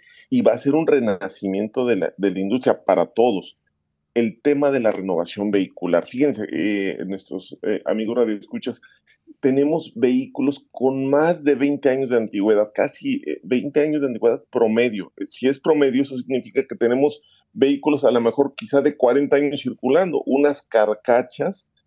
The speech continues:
contaminantes, inseguras, improductivas por las carreteras. Y del otro lado,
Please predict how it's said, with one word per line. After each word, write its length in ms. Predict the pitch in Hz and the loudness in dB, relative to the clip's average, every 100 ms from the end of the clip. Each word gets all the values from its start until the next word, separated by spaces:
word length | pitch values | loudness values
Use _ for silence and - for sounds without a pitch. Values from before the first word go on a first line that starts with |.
| - | -2
contaminantes, 1200 | 190 190 170 143 131 110 110 113 117 113 - - _ _ _ 160 | 0 2 2 2 2 2 2 2 -2 -4 -6 -20 _ _ _ -2
inseguras, 880 | 165 - 131 101 117 120 117 - _ | -2 0 -2 0 2 2 0 -4 _
improductivas 840 | 151 151 123 110 92 - 120 123 | -2 0 0 -2 -4 -4 -2 -2
por 120 | - 110 | -2 -2
las 160 | 101 | 0
carreteras. 680 | - 101 107 143 113 101 - _ _ _ _ _ _ _ _ - | -2 -2 0 2 2 0 -6 _ _ _ _ _ _ _ _ -2
Y 140 | 156 | 0
del 180 | 143 131 | 2 2
otro 220 | 135 180 | 2 2
lado, 360 | 156 131 117 | 2 2 0